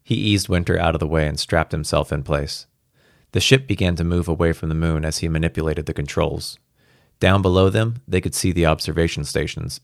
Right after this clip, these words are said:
dotting the surface, and the tiny squares that were the openings of the underground factories and hangars. A red blinker winked up at them,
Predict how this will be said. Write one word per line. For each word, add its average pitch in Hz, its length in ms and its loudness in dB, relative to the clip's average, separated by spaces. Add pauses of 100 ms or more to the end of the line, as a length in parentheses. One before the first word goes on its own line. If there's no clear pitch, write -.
dotting 76 340 0
the 71 60 -8
surface, - 580 -6 (460)
and - 80 -2
the 80 60 0
tiny 95 320 2
squares 76 520 0
that 76 140 0
were 80 100 -4
the - 140 -4
openings 90 440 0
of 85 100 -4
the - 140 -2
underground 80 520 -2
factories 78 600 -4
and 73 100 -4
hangars. - 540 -8 (880)
A - 100 2
red 104 240 4
blinker 95 360 2
winked 80 240 -2
up 80 160 0
at - 80 -10
them, - 260 -8